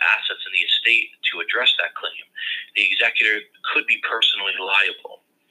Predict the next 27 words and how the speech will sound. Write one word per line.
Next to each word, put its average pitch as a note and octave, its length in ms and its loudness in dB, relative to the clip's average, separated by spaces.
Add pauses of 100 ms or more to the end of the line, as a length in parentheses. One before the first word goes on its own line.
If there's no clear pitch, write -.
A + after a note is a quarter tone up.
(680)
So A2+ 100 -4
what A2 220 -2
executors A2 580 2
need G#2+ 160 -2
to - 160 -8
do G#2 140 -8
and G2+ 80 -6
understand A#2+ 580 2
is F#2 320 -2
they G2+ 80 2
need G2 240 0
to G2 120 2 (840)
sit B2 160 -2
tight A2+ 400 2 (1200)
and G2+ 140 -2 (100)
wait A#2 240 -2
the A2 80 0
requisite A2 460 0 (160)
period G2 480 2 (580)
to G#2+ 140 0
allow G#2+ 260 2
the A2+ 140 -4
creditors G2+ 640 2
to - 40 0 (140)
file G#2+ 320 2
any E2+ 240 -2
claims. - 440 -6